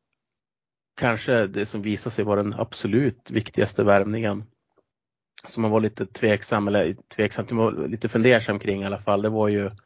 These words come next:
eh, Tex Williamson. Vilken status har han?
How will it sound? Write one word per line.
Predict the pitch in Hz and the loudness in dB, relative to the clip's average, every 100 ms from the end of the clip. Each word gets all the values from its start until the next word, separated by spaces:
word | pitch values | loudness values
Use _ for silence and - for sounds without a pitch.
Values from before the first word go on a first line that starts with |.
| _ _ _ _ _ - | _ _ _ _ _ -10
eh, | 107 98 95 95 98 - _ _ | -2 0 0 -4 -8 -16 _ _
Tex | - 117 - - | -8 -6 -6 -2
Williamson. | 98 101 104 101 95 | 0 0 0 -4 -2
Vilken | 104 110 | -2 -4
status | - 113 101 - - | 0 4 4 0 0
har | 107 107 | 4 4
han? | 95 110 | 2 -6